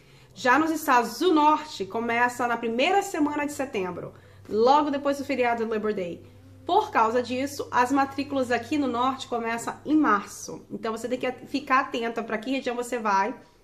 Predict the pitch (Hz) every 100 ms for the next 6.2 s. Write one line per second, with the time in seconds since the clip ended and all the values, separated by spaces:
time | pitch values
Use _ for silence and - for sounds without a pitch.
0 | _ _ 254 294 302 285 254 254 226 220
1 | 214 214 220 214 214 226 - - - _
2 | - 240 240 247 262 - 254 233 240 254
3 | 247 254 247 240 262 320 285 226 - -
4 | 247 240 269 208 220 320 220 214 220 -
5 | - 247 262 262 240 240 247 220 175 170
6 | 170 139